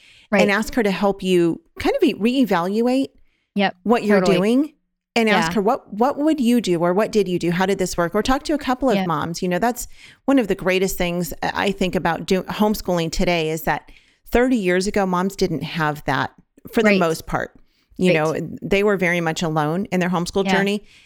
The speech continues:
Speaker 2: Today, there are so many
Speaker 1: Yeah.
Speaker 2: resources that we have to
Speaker 1: Yep.
Speaker 2: get that encouragement and to get that one-on-one time with moms.
Speaker 1: Yes.
Speaker 2: And, and even
Speaker 1: And those, yeah, go ahead.
Speaker 2: Oh, I was
Speaker 1: Sorry.
Speaker 2: gonna say, even, even with social media, as much as I hate Facebook, <laughs> sometimes
Speaker 1: Yeah.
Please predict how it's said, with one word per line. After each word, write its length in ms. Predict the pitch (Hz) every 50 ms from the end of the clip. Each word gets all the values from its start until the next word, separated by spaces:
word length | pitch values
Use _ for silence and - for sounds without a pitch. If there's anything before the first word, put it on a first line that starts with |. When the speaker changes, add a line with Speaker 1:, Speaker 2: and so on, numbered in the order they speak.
| _ _ _ _
Speaker 2:
Today, 580 | - 240 208 196 180 170 180 190 208 214 208 - _ _ _ - - - _ _ _ -
there 260 | - 196 233 233 214
are 60 | 196 190
so 440 | - - - - 214 202 196 190
many 280 | 180 180 175 - 165 165
Speaker 1:
Yeah. 60 | 165 151
Speaker 2:
resources 560 | 160 151 151 - - 143 147 - 156 156 -
that 180 | 170 - -
we 120 | - 165 156
have 360 | 139 156 160 160 160 151 -
to 160 | - 185 - - _ _
Speaker 1:
Yep. 160 | 202 190 185 202
Speaker 2:
get 120 | 233 -
that 100 | 254 233
encouragement 640 | 208 180 170 - - 151 139 143 - - - - 143
and 160 | 151 165 160
to 180 | - - 170 156 - - - - - - _ -
get 180 | 208 202 196 -
that 200 | 196 - - -
one-on-one 540 | 170 180 180 180 170 165 165 160 151 156
time 380 | 156 - - 147 139 135 156 165 -
with 300 | - 180 170 170 - -
moms. 260 | 156 135 110 98 196
Speaker 1:
Yes. 300 | 185 185 185 180 175 170
Speaker 2:
And, 320 | 196 175 165 160 156 156 -
and 160 | - 240 240 - -
even 240 | 233 233 240 320
Speaker 1:
And 220 | 311 - 320 302 320
those, 320 | 359 415 453 415 370 - _ _
yeah, 140 | - 190 175
go 80 | 180 190
ahead. 180 | 190 175 170 - -
Speaker 2:
Oh, 60 | 247
I 20 | 285
was 100 | 285 277
Speaker 1:
Sorry. 80 | 277 277
Speaker 2:
gonna 80 | 269
say, 100 | - 277
even, 480 | - - 233 240 262 311 320 285 - - -
even 260 | - 247 247 302 285
with 160 | 269 240 226 -
social 300 | - 202 202 - 214 190
media, 260 | 170 160 180 196 190
as 100 | 180 -
much 200 | 202 190 185 202
as 80 | 185
I 100 | 185 165
hate 260 | 160 156 175 175 - -
Facebook, 440 | 185 160 165 - - 208 208 208
<laughs> 120 | - - 262
sometimes 400 | 240 220 - 247 247 254 247 202
Speaker 1:
Yeah. 220 | 185 175 170 175